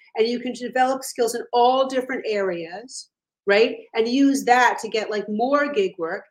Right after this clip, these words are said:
and better gig work. And I just think it's great. I think it's fantastic that there is this option. And from the employer standpoint, there are also options, because I live in New York, but let's say, you know, there's a lot of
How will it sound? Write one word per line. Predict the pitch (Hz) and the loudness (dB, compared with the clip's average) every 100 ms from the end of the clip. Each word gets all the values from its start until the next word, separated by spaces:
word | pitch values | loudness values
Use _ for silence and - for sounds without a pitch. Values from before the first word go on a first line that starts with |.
| _ - | _ -4
and | 214 208 | -2 2
better | 226 269 285 - | 4 6 4 2
gig | 208 185 | -2 -2
work. | 175 170 - | -4 -8 -4
And | 214 | 0
I | 226 233 | 0 -2
just | 285 277 | -6 -8
think | 294 285 | -10 -10
it's | 269 - | -12 -8
great. | 185 247 196 - - 196 | 2 4 4 2 -8 -10
I | |
think | 190 220 | -8 -8
it's | 214 | -6
fantastic | - 202 - 240 254 262 - 156 175 _ _ 220 | -4 -4 -2 0 2 0 -6 -8 -8 _ _ -4
that | 214 | 0
there | 226 226 | 0 0
is | 220 | -2
this | 226 - - | -4 -8 -6
option. | 202 196 - 143 - _ - _ | -6 -6 -10 -14 -16 _ -20 _
And | 240 240 | -8 -6
from | 262 254 | -6 -6
the | 254 | -6
employer | 247 - 285 349 381 | -8 -4 0 2 2
standpoint, | - - 381 359 359 349 440 _ _ | 0 -4 -8 -8 -8 -8 -8 _ _
there | 277 277 | -2 0
are | 277 | 2
also | 294 330 285 247 | 2 0 -2 -4
options, | 247 277 - 202 185 | -2 -2 -2 -6 -6
because | 202 226 - | -8 -8 -4
I | 277 349 | 0 2
live | 349 302 | 2 0
in | 262 | -4
New | 247 | -4
York, | 269 339 - | 0 0 0
but | 208 233 | -6 -2
let's | 262 262 - | -2 -2 -6
say, | 269 254 | -4 -4
you | 294 | -4
know, | 269 233 | -2 -2
there's | 240 254 | -2 -4
a | 254 | -2
lot | 254 277 | 0 0
of | 294 | -2